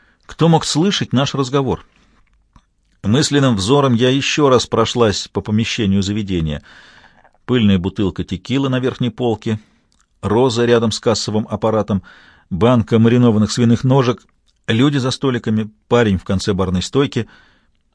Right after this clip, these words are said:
Никто не сидел настолько близко, чтобы слышать наш разговор.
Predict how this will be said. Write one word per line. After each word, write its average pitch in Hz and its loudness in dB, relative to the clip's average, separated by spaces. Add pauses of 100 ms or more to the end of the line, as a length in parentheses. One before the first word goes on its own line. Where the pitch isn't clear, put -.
(160)
Никто 151 0
не 175 2
сидел 151 0
настолько 135 -2
близко, 127 -4
чтобы 110 -4
слышать 147 -6
наш 127 -4
разговор. 123 -6